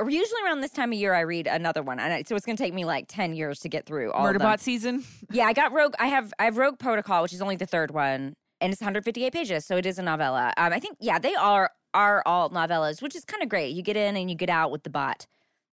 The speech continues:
Speaker 1: You figure, you figure out who or who it is not murdering, and then you, you leave. But this is honestly, I like this part of the challenge 'cause it's very easy for me because I love a novella, and I tend to read a couple a year. I love the ones that,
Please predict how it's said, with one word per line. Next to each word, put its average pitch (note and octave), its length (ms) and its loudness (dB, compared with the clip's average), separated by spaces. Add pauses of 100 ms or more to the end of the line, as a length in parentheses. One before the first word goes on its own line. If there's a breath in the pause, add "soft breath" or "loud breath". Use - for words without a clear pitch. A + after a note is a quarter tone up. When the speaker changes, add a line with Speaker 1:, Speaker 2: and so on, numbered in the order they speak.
Speaker 1:
You F3 80 -6
figure, G#3+ 260 2
you G3 180 0
figure A#3+ 220 0
out A3 220 6
who C4 340 2
or A#3 80 4
who B3+ 220 2
it A3+ 120 4
is G#3+ 160 -2
not G3+ 200 2
murdering, F#3 580 2
and F#3 220 0
then F#3+ 160 0
you, G#3 200 0
you G#3 240 0
leave. F3 300 -2 (300 loud breath)
But - 140 0
this A#4 120 0
is C#5 180 -2
honestly, D4 760 -2 (320)
I F3+ 100 2
like G3+ 280 2
this A3+ 220 -4
part A#3 160 2
of A3 40 -2
the A3 80 0
challenge B3 420 0
'cause F3 120 -6
it's D#3 80 -20
very G3 220 0
easy G#3 240 -4
for F#3 120 -4
me F3 200 -2
because D#3+ 300 -2
I D#3 160 0
love F3 220 0
a F#3+ 60 -2
novella, E3+ 600 0 (260 soft breath)
and E3+ 100 -4
I E3 80 0
tend C4+ 280 -4
to C4+ 80 -6
read B3+ 140 -2
a B3+ 40 -2
couple G#3 340 -2
a G3 60 2
year. F#3+ 440 4
I A3+ 100 2
love A#3+ 220 4
the C4+ 60 2
ones B3 240 0
that, G#3+ 100 -8